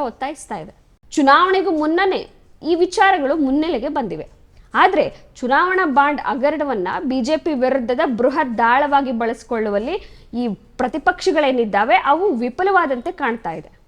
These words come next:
ಆದ್ರೆ ಕೆಲ ಸಣ್ಣ ಪುಟ್ಟ ಮಾಧ್ಯಮಗಳು ಹಾಗೂ ಒಂದಷ್ಟು ಮಂದಿ ಚುನಾವಣಾ ಬಾಂಡ್ ವಿಚಾರವನ್ನ ಎಳೆ ಎಳೆಯಾಗಿ ಬಿಚ್ಚಿಟ್ಟು ಜನರಿಗೆ ಅರ್ಥ ಮಾಡಿಸ್ತಾ ಇದ್ದಾರೆ.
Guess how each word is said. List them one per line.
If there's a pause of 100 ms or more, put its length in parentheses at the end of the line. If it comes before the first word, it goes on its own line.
(480)
ಆದ್ರೆ
ಕೆಲ (160)
ಸಣ್ಣ (120)
ಪುಟ್ಟ
ಮಾಧ್ಯಮಗಳು
ಹಾಗೂ (180)
ಒಂದಷ್ಟು
ಮಂದಿ
ಚುನಾವಣಾ
ಬಾಂಡ್
ವಿಚಾರವನ್ನ
ಎಳೆ
ಎಳೆಯಾಗಿ
ಬಿಚ್ಚಿಟ್ಟು (260)
ಜನರಿಗೆ
ಅರ್ಥ
ಮಾಡಿಸ್ತಾ
ಇದ್ದಾರೆ.